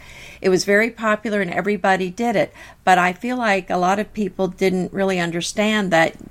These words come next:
you can't go with everything white and gray and tan. You need something with some color in the room. You need a throw or some books or some artwork that has some color,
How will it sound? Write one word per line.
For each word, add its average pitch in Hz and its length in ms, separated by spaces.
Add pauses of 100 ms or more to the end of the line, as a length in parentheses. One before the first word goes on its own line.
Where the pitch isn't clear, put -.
(360)
you 196 120
can't 240 360
go 208 120
with 202 160
everything 196 540
white 175 480
and 170 200
gray 156 480 (200)
and 160 220
tan. 165 600 (220)
You 190 140
need 185 240
something 220 600
with 147 120
some 147 160
color 147 340
in 143 160
the 147 80
room. 147 260
You 160 80
need 165 280 (420)
a 170 120
throw 160 640
or 151 200
some 175 400
books - 540 (460)
or 170 560
some - 280
artwork 180 520
that 170 120
has 175 220
some 170 180
color, 165 580